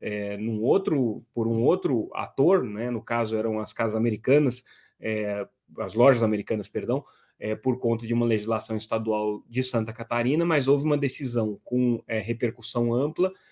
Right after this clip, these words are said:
é, entendendo que os serviços de telecomunicações eram considerados essenciais, assim como de energia, e não poderiam ter nenhuma alíquota que excedesse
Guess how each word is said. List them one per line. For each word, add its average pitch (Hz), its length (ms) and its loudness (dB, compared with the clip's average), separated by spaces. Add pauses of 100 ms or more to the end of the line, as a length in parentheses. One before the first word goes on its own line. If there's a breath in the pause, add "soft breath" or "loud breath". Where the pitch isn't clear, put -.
(200 soft breath)
é, 123 280 2
entendendo 156 640 6
que 175 340 0
os 170 140 2
serviços 135 320 0
de 131 100 -8
telecomunicações 123 920 -2
eram 131 200 4
considerados 117 720 -2
essenciais, 113 600 0
assim 120 240 -2
como 117 240 2
de 110 100 0
energia, 117 400 2
e 151 40 2
não 151 180 4
poderiam 160 500 4
ter 131 200 2
nenhuma 135 360 2
alíquota 131 460 -2
que 135 160 -8
excedesse 123 580 -2